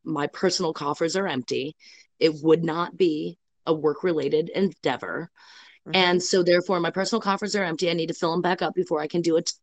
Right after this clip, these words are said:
Speaker 1: trip again." And it comes down to, you know, my life is rich, but financially,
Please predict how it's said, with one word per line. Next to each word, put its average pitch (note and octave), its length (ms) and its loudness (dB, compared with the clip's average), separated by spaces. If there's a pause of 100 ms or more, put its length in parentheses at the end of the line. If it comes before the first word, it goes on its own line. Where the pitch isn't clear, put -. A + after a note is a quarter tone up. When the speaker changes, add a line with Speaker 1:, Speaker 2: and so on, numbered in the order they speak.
(140)
Speaker 1:
trip - 220 2
again." B2+ 300 -4 (500)
And G3 80 4
it F3+ 100 0
comes A3 240 6
down G3 280 4 (120)
to, F#3+ 80 4
you E3+ 200 4
know, D3+ 200 -2
my D#3+ 180 -2
life D3+ 640 0
is D3 220 2
rich, C#3+ 600 0 (840)
but F3+ 220 6
financially, D3 580 4